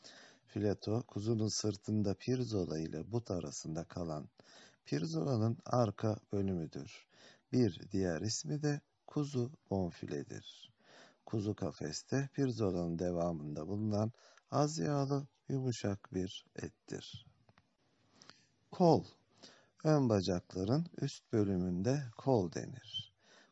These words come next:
Bu bölümdeki kasların arasında ince yağ tabakaları görülür. Kuzunun bu bölümünden kızartmalar pişirilse de daha çok kuşbaşı et yemekleri, tas kebap, kol etiyle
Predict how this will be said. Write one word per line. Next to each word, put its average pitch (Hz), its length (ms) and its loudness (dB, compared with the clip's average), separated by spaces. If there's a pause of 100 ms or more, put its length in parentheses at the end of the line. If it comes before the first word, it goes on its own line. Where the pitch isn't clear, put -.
Bu 127 140 -2
bölümdeki 95 540 2
kasların 82 580 -2
arasında 85 760 -2
ince 135 320 -2
yağ 123 340 4
tabakaları 90 680 -2
görülür. - 680 -8 (560)
Kuzunun 113 560 0
bu 110 240 -4
bölümünden 90 760 0
kızartmalar 110 800 0
pişirilse 95 760 -6
de 147 180 -4 (460)
daha 156 220 2
çok - 360 -4
kuşbaşı 113 640 -4 (140)
et - 260 -4
yemekleri, 123 680 0 (480)
tas 151 320 -2
kebap, 135 380 2 (360)
kol 165 360 0
etiyle 101 580 0